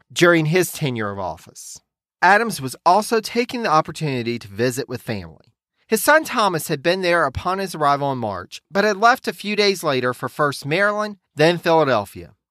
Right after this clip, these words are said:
Nabby came to visit as well, and would be there the majority of the period of John's time home. Though there were concerns of a relapse of bad health for Abigail during a spout of hot weather in May,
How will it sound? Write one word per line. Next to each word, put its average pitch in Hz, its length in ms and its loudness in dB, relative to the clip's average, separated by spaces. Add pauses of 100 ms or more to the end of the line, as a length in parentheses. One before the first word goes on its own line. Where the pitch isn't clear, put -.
(200)
Nabby 247 320 2
came 208 280 -4
to 147 100 -12
visit 139 340 -2
as 135 160 -4
well, 90 360 -8 (100)
and 175 120 -2
would 202 220 4
be 208 180 -2
there 165 220 2
the 147 100 -4
majority 185 520 0
of 190 80 -2
the 160 80 -6
period 127 420 -2
of 101 160 -12
John's 127 420 0
time 110 340 -6
home. 92 260 -16 (320)
Though 175 100 2
there 185 160 4
were 180 240 2
concerns 175 500 -2
of 135 120 -6
a 120 80 0
relapse 185 520 0
of 110 140 -10
bad 170 300 2
health 156 320 -2
for 151 200 -6
Abigail 107 600 -4
during 175 240 4
a - 20 0
spout 185 400 2
of 135 80 -8
hot 190 340 2
weather 156 300 2
in 143 100 -4
May, 92 360 -8